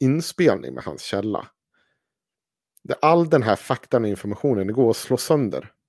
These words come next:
Utan tvek. Det var också en kul grej med Roger. För att han, där blir han ju också,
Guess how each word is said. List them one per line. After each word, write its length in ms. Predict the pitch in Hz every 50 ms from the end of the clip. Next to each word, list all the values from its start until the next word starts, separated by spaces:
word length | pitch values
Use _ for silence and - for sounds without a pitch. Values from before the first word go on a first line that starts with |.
| _ _ -
Utan 280 | 131 131 - 139 131
tvek. 560 | 131 - - - 139 - - - _ - - - _ _ _ _ _ _ -
Det 120 | 123 151
var 100 | 156 208
också 260 | 202 - - - -
en 260 | 170 156 151 180 - -
kul 360 | - - 165 160 151 135 123
grej 340 | 117 151 175 165 139 120 113
med 440 | 107 104 101 101 101 101 104 107
Roger. 420 | 113 151 175 151 110 - - 120 -
För 180 | - - 143
att 120 | 139 - -
han, 220 | - 175 180 185 - - - - - - - - _ _ -
där 160 | 143 185 196
blir 200 | 165 180 170 160
han 100 | 147 139
ju 60 | 135
också, 340 | 147 - - - - -